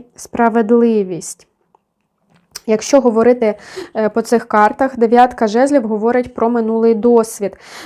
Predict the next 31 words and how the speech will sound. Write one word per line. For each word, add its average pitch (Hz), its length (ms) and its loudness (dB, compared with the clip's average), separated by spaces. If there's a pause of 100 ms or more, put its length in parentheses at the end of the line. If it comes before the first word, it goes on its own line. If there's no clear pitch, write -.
(140)
Е, 214 440 2
це 247 520 2 (140)
обстріли 240 680 -2
будуть, 208 540 -6
як 214 220 -2
і 208 40 -2
були, 214 460 0
люди 226 260 0
вже 208 180 -2
знають, 202 400 -4
що - 180 -12
вони 202 260 -6
були. 214 500 0 (500)
Е, 220 280 2 (120)
і, 226 280 2 (120)
м, 226 340 -2
це 233 220 2
також, 226 460 0 (120)
звісно, 226 420 -2
і 214 40 0
карта 214 380 -2
відбиття, 214 840 -2 (220)
буде 214 280 0
працювати 214 600 0
П 214 140 -4
П 220 180 -4
О, 220 260 2
але 220 180 0
все 262 340 0
ж - 160 -8
таки 220 420 -4